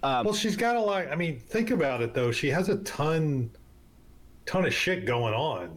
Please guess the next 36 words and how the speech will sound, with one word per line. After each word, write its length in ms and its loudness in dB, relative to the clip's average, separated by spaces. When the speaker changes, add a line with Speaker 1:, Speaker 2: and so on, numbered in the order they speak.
Speaker 2:
right? 280 0
If 80 0
Speaker 1:
Oh, 80 2
Speaker 2:
you 60 0
Speaker 1:
I, 180 2
Speaker 2:
think, 180 -2
Speaker 1:
I, 100 -6
I 140 -2
Speaker 2:
like, 160 2
Speaker 1:
agree. 300 2
Speaker 2:
like, 420 -2
if, 320 -2
if 300 -2
you 220 4
had 300 2
the 80 -2
things 360 0
going 360 2
through 220 2
your 340 2
head 260 0
and 140 0
your 160 2
life 380 0
and 120 0
all 140 2
that, 300 -2
all 140 4
the 80 2
stuff 280 -2
that 80 2
was 140 2
going 280 2
on 160 2
with 160 0
her, 400 0